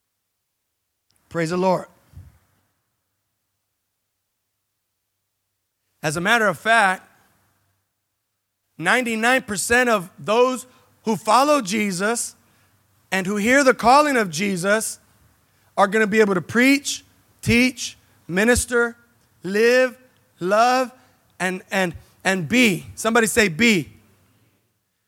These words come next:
the kingdom of heaven in all the world." Oh man, I don't, I don't know if that, if that, I mean, that's just powerful to me. Wow.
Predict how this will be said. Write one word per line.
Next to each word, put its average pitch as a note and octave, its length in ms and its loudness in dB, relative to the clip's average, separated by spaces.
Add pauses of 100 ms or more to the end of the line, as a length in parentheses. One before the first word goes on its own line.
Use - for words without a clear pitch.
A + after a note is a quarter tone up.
(220)
the F#3 80 0
kingdom A3+ 340 0
of G3 100 -2
heaven F3 520 0 (1080)
in F#3 120 0
all G3+ 160 2
the F#3+ 120 -4
world." F#3 340 2 (2250)
Oh D#3 160 2
man, D#3 320 2
I E3+ 120 2
don't, F3 240 0 (340)
I F3 160 2
don't F#3+ 160 2
know F#3+ 180 4
if E3+ 100 -2
that, F#3 300 0
if F3 140 -2
that, F3+ 320 0 (320)
I E3+ 80 2
mean, F#3+ 160 2
that's G3 240 2
just F3 160 -6
powerful G3+ 460 0
to F#3+ 60 -2
me. F#3 280 -2 (840)
Wow. F3 600 0